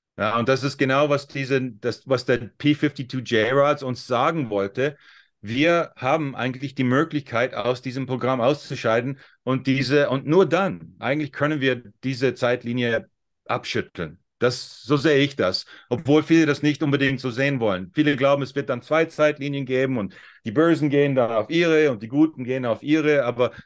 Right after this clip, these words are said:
überlegt euch mal, also wirklich, wenn es, wie viel Anteil der Gesellschaft ist aufgewacht, ja, im Großen und Ganzen, ja?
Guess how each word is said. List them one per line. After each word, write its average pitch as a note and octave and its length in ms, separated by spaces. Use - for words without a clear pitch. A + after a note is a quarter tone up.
überlegt F3+ 460
euch A#2+ 240
mal, F#2+ 160
also A2 220
wirklich, C#3 360
wenn D3 120
es, D3 220
wie F#3 140
viel F3 380
Anteil C3 640
der A#2 100
Gesellschaft B2+ 640
ist A#2+ 180
aufgewacht, A2+ 580
ja, A#2 60
im A#2 240
Großen C3+ 360
und A#2 120
Ganzen, A#2 480
ja? F#2+ 260